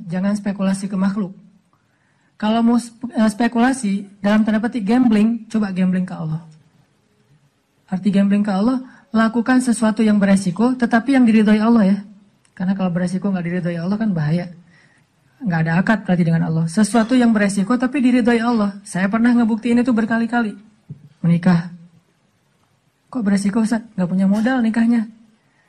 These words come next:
Kan standar pertanyaan paling mainstream tuh kalau mau nikah apa?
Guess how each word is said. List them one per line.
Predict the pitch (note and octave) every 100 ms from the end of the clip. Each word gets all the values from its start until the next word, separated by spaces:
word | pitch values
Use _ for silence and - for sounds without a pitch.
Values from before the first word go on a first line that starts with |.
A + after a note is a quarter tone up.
| _
Kan | A3 A#3
standar | A3+ - F#3 G3 G3+
pertanyaan | G3 F#3 F#3 F#3 F#3 F#3+
paling | F#3+ F#3 F3+
mainstream | F3+ F#3 - G3 G3
tuh | G3
kalau | A#3 F#3+ F#3
mau |
nikah | F3+ G3 A3 E3+
apa? | E3 D#3+